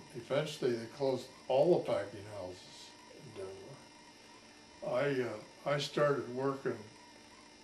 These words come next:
I had a brother that was a paint contractor,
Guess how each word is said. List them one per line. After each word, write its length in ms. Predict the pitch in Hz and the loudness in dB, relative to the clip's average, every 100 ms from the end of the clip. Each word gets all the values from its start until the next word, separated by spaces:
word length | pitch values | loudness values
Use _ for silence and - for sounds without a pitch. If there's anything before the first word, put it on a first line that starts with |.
| - - - - - 147 | -20 -20 -18 -16 -8 -2
I 100 | 120 | 2
had 160 | 139 123 | 4 2
a 20 | |
brother 520 | 117 127 143 139 127 120 - - - - - - | 2 2 4 4 2 -2 -12 -20 -20 -20 -14 -8
that 100 | 127 | -6
was 160 | - | -6
a 180 | 107 - | -8 -4
paint 160 | 135 143 - | -4 -4 -2
contractor, 800 | 104 - - 104 113 - 139 | -2 -4 -4 -4 -4 -6 -8